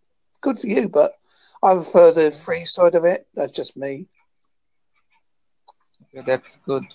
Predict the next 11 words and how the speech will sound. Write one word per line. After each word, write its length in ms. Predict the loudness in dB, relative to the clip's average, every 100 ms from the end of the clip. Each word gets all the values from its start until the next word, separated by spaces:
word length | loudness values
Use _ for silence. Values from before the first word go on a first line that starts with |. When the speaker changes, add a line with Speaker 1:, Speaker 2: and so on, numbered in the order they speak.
| _ _ _ _ _ _ _ _ -4
Speaker 2:
Uh, 300 | 0 0 0
so 340 | -4 -2 0
apart 380 | 2 2 2 2
from 340 | 0 2 0 0
your 420 | 2 4 2 0
podcasts, 840 | -2 -4 0 2 2 -2 -14 -20 -20 _ _ _ _ _ _ -2
uh, 360 | 2 2 2 -4 _ _ -4
what 220 | -2 0
do 80 | 0
you 100 | 0
do, 420 | -2 -4 -4 -10